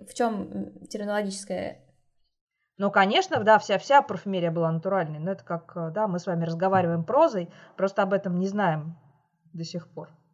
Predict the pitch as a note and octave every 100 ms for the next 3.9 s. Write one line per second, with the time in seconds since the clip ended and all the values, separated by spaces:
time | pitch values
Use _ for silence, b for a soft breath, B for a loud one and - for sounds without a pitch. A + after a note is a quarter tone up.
0 | - E3 F3 D#3 D#3+ - E3+ E3 D#3+ D#3
1 | E3 D#3 D#3 - - A3 C#4+ G3+ B B
2 | B _ A3+ B3 G3+ G3 F3+ F3 E3+ D#3
3 | - E3 D#3 D#3 D3 - E3 D#3+ D#3+